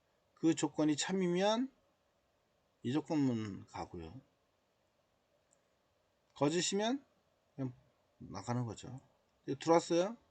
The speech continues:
이 조건이 또 참이면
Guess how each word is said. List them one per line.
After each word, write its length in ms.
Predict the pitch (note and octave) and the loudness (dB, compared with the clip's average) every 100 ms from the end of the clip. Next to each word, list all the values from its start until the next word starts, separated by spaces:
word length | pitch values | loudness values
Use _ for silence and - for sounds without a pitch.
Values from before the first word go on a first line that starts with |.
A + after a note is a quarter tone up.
| _ _ _ _ _ | _ _ _ _ _
이 140 | F3 E3+ | -4 0
조건이 400 | G#3 G#3+ G#3 G3 | 0 2 2 4
또 180 | F#3+ F3+ - _ | 4 2 -2 _
참이면 680 | - - G#3+ G#3+ A3+ C4 B3+ | -8 -2 0 2 6 6 4